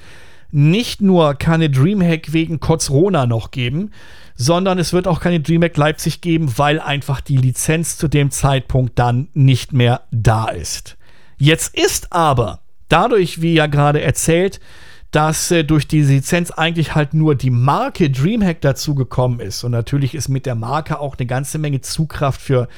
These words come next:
potenzielle Sponsoren oder Partner gekommen. Das darf man natürlich auch nicht vergessen. Und ich denke mal, das ist der Grund, warum es da ein bisschen dann jetzt in der Schwebe hängt. Aber das Team,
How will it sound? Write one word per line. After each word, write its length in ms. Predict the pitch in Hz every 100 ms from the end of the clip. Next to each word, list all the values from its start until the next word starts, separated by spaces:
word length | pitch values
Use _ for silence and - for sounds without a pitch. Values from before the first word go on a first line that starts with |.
| - - - -
potenzielle 460 | - 151 143 139 135
Sponsoren 500 | - 123 117 135 139
oder 120 | 117
Partner 460 | - 131 131 - 117
gekommen. 320 | 98 113 110
Das 160 | 101
darf 200 | - 123
man 80 | 135
natürlich 300 | 123 123 120
auch 180 | - 135
nicht 160 | 156 -
vergessen. 500 | 165 170 160 196 196 - - - - - - -
Und 80 | 135
ich 100 | 123
denke 220 | 131 131
mal, 140 | 135
das 180 | 127 131
ist 160 | 139 -
der 80 | 127
Grund, 280 | 127 135 - - - - -
warum 240 | 131 131
es 80 | 131
da 140 | - 127
ein 80 |
bisschen 480 | 120 135 - 131 131
dann 180 | 127 127
jetzt 220 | 123 123
in 80 | 139
der 100 | 120
Schwebe 340 | - 131 160
hängt. 300 | 156 160 180 - - - - - -
Aber 720 | 156 156 156 160 156 156 165 - -
das 380 | 139 151 - -
Team, 460 | - 233 131 87